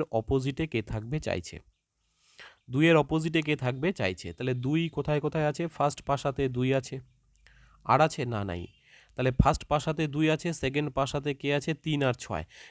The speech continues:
তিন আর ছয় তো ভাই এখানেও আছে, দেখো ভালো করে তিন আর ছয়। এই প্রথম পাশাতে তিন, দ্বিতীয় পাশাতে তিন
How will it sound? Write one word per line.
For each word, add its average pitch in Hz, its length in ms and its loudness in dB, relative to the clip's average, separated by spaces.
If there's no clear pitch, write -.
তিন 160 180 2
আর 156 80 4
ছয় 147 240 0
তো 135 120 0
ভাই 127 200 2
এখানেও 151 400 0
আছে, 160 200 2
দেখো 143 240 2
ভালো 151 180 4
করে 147 180 0
তিন 147 240 -2
আর 143 80 0
ছয়। 127 300 -6
এই 131 120 4
প্রথম 131 320 -2
পাশাতে 151 380 0
তিন, 175 300 -2
দ্বিতীয় 127 280 0
পাশাতে 123 360 -2
তিন 110 180 -4